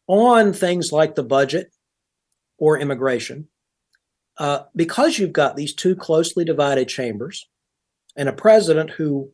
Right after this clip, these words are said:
I frankly think is unlikely to be a second term president, either because he doesn't run or 'cause he loses the election.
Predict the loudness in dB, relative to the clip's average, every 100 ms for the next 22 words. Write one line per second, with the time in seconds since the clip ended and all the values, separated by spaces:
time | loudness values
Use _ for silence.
0 | _ -6 0 0 0 0 0 2 0 0
1 | -2 -2 -2 -2 -2 0 2 2 0 0
2 | 0 0 -2 -2 -4 -6 -4 -6 -8 -10
3 | -16 _ -6 -4 -4 -4 -4 -2 -2 -2
4 | -2 -2 -4 -6 -10 -10 -4 -4 -4 -8
5 | -8 -4 -4 -6 -14